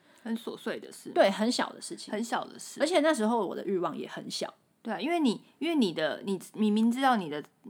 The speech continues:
Speaker 1: 你的口袋的深度可能就不深了。
Speaker 2: 对。
Speaker 1: 所以你对于一些事情的时候，你当然就会，呃，有所考量啊。
Speaker 2: 而且根本不会去看到那些自己生活圈以外的世界。比方说那时候我就觉得说，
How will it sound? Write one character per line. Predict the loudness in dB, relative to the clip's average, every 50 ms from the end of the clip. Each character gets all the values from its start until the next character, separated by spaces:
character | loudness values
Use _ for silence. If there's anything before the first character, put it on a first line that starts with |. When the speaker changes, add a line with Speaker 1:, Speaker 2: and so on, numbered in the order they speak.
| -16 -16 _ _ _ _
Speaker 1:
你 | -8 -6 -4
的 | -4 -4
口 | -4 -6 -8 -8 0
袋 | 4 6 6 6 4 0 -8 _ -10
的 | -8 -8
深 | -6 -2 -2 -2 -2 -2
度 | -2 -4 -4 -4 -6
可 | -8 -10 -10
能 | -10 -10 -8
就 | -8 -8
不 | -8 -10 -14
深 | -16 -14 -14 -14 -16
了。 | -18 -20 -20 -20 -20 _ _ _ _ _ _ _ _
Speaker 2:
对。 | -10 -8 -6
Speaker 1:
所 | -2 0 0
以 | 2 4 4 4
你 | 4 4 4 0 -4 -6 -2
对 | 0 2 4 4
于 | 4 4 2
一 | 0 -2 -2
些 | -2 -2 -2 -2 -2 -4 -4 -6 -8 -12 _ _ -12
事 | -6 -6 -4
情 | -4 -4 -6
的 | -8 -8
时 | -8
候， | -6
你 | -2
当 | 0 2 2
然 | 2 2
就 | 2 2 4
会， | 4 4 4 4 0 -6 -16 -20 -20 _ _ _ -4
呃， | -2 -2 0
有 | 2 2 2 0 0
所 | 0 0 0 0 0 -2 -4 -8 -10
考 | -10 -8 -8 -8 -8 -8
量 | -10 -14 -14 -16 -16 -18 -18
啊。 | -18 -18 -20 -20 -10 _
Speaker 2:
而 | -4 -2
且 | 0 0 0
根 | 2 4 2
本 | 4 2 2
不 | 0 -2
会 | -4 -4
去 | -4 -4
看 | -6 -4 -6 -6 -4
到 | -4 -6 -6
那 | -6 -8
些 | -8 -8 -8 -8 -8 -10 -14 -16 _ _ -10
自 | -8 -6
己 | -6 -6 -6
生 | -6 -6 -6 -4
活 | -4 -6
圈 | -6 -8 -8 -8 -8
以 | -6 -4
外 | -4 -4 -4
的 | -4
世 | -8 -8 -8 -8
界。 | -8 -8 -10 -10
比 | -10 -8
方 | -4 0 0 0
说 | 2 2 2 2
那 | 2 0
时 | 0 -2 -6 -6
候 | -4 -2 -2
我 | -2 -4 -6
就 | -6 -6
觉 | -6 -6 -6
得 | -10 -8
说， | -6 -6 -6 -6 -6